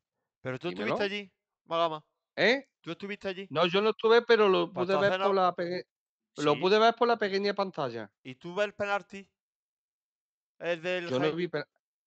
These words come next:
Speaker 2: ¿eh? Sí. Yo sí vi penalti. Incluso te digo más, es más penalti el que le hicieron al Real Jaén más que el de Mancha Real. Pero bueno, ya está, que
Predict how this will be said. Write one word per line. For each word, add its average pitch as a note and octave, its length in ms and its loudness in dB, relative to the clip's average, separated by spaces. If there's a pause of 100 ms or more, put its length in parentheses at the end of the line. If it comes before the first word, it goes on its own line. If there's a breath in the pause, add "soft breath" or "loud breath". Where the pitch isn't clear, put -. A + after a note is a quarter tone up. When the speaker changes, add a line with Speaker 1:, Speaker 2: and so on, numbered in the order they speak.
(340)
Speaker 2:
¿eh? A#3+ 300 0
Sí. C#3 340 -8 (960)
Yo A#2 80 -14
sí C3 140 -12
vi C3 120 -8
penalti. A#2 460 -10 (1200)
Incluso D#3 380 -6
te D#3 100 -2
digo G3 240 4
más, E3 240 2
es F3 100 -2
más A3+ 260 2
penalti D3 640 -2 (440)
el C#3+ 160 -4
que D#3+ 100 -8
le D3+ 100 -6
hicieron F3 320 0
al G#3+ 140 4
Real G#3 240 2
Jaén G#3+ 300 -4
más G#3 180 -4
que G3 80 -8
el F3+ 80 -6
de F3 100 -4
Mancha E3+ 320 -6
Real. B2+ 300 -10 (2250)
Pero G2+ 180 -8
bueno, C3 200 -4
ya C#3 120 -4
está, G3 260 -4
que C#3+ 300 -6